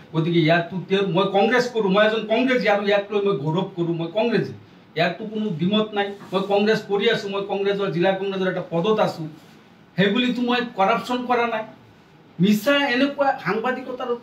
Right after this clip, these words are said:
এটা সীমা থাকে, যিকোনো, কোনো তথ্য নাই, বিনা কোনো তথ্যত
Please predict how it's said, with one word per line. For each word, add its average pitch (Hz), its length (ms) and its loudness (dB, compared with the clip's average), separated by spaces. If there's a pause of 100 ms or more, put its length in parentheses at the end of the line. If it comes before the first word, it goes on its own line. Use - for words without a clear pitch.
(100)
এটা - 200 -2
সীমা 175 260 2 (120)
থাকে, - 240 -6 (720)
যিকোনো, 269 400 4 (220)
কোনো 294 180 4 (160)
তথ্য - 260 0 (180)
নাই, - 120 0 (460)
বিনা 240 340 2 (120)
কোনো 277 180 6 (100)
তথ্যত 220 420 0